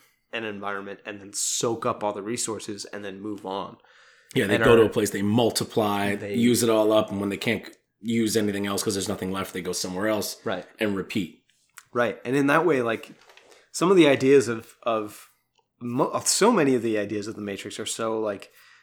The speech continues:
Speaker 1: critical of human nature in a way. And the,
Speaker 2: Mm-hmm.
Speaker 1: and humans in the context of the Matrix are the ones who are being oppressed and the ones who are fighting for their freedom. But really, that's, that's again going back to the Animatrix, why I love the Ma-, Animatrix so much, is because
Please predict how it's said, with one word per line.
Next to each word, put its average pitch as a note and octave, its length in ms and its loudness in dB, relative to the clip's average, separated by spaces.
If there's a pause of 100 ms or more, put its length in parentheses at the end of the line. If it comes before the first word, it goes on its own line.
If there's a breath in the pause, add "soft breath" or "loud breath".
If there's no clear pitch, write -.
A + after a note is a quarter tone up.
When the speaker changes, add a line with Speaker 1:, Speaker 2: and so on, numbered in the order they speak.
(120 soft breath)
Speaker 1:
critical C#3+ 560 2
of G#2 160 -6
human A2 260 -4
nature - 480 -8 (380)
in A#2 100 -2
a G#2 40 -2
way. F#2 380 -4 (100)
And A#2+ 160 0
the, B2 60 4
Speaker 2:
Mm-hmm. A#2+ 100 -4
Speaker 1:
and C3+ 220 2
humans C#3+ 580 2 (340 soft breath)
in C#3+ 180 2
the C3+ 60 2
context B2 400 -2
of A#2 100 -6
the G#2+ 60 -8
Matrix A2 500 -6 (100)
are G2 520 -2 (200)
the A#2 140 -8
ones G#2+ 280 -6
who G#2+ 100 -6
are G#2 40 -6
being G2+ 340 -8
oppressed G#2 500 -4
and G2 260 -10
the G#2 60 -8
ones G2+ 240 -8
who A2 80 -8
are G2 80 -6
fighting G2 300 -6
for F#2+ 140 -10
their F#2 120 -12
freedom. A2+ 480 -4
But - 200 -6 (380 soft breath)
really, A#2 300 2
that's, B2+ 260 0
that's C3 220 0
again A#2+ 240 0
going A2+ 180 0
back G#2+ 140 0
to A2+ 60 -10
the G2 120 -6
Animatrix, G#2+ 540 -6
why G#2+ 100 -4
I - 20 -2
love G2 160 -8
the G#2 60 -12
Ma-, G#2 220 -6 (160)
Animatrix A2 460 -6
so A2+ 140 -6
much, G2 220 -10
is G#2+ 60 -10
because G2+ 440 -6